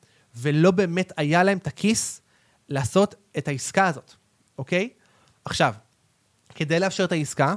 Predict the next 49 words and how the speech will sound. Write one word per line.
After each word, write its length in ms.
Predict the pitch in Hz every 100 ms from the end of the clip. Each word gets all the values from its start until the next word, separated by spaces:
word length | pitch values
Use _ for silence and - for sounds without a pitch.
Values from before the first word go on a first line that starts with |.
| - -
אני, 240 | 135 156
עבדכם 340 | 135 131 151 143
הנאמן, 480 | 135 123 120 120 160
שגם 260 | 135 127
הייתי 220 | 131 139
באותה 260 | 120 123 127
תקופה 260 | - 123 127
כבר 160 | -
עם 100 | 143
עובדים 360 | 170 131 135 123
וצוות, 460 | 147 - 151 131 127
והיה 60 |
לי 80 | 139
מחויבות, 420 | 147 160 135 143
והייתי 160 | 139 131
חייב 140 | 147
למכור, 340 | 147 139 156 135
וכל 200 | 135 160
הלחצים, 460 | 156 151 - 151 143
ו-, 120 | 156 151
ו-, 80 | 147
ו-, 100 | 147 143
ו-, 100 | 123
ו-, 200 | 113 123 226 _ _ _ _ - - - _ _ _ _ _ -
אוקיי, 180 | 147 185
הייתי 120 | 151
חייב 140 | 151
להכניס 320 | 143 - 160 -
סכום 140 | 160
מסוים 340 | 147 151 135 127
בחודש, 400 | 127 117 131 -
היה 100 | 127
את 80 | 147
הכנס, 400 | - 151 143 -
שמנו 140 | 143
הרבה 140 | 147 156
כסף, 220 | - 151 -
אה, 120 | 135 127
כסף 280 | 143 135 143
על 80 |
הכנס, 300 | 131 143 139
הייתי 180 | 135 135
חייב 200 | 151 147
למכור, 300 | 156 - 214
עכשיו 160 | 131 135
עסקים 260 | - 170
אומרים 160 | 165 165
לי, 60 | 151
"תשמע, 200 | -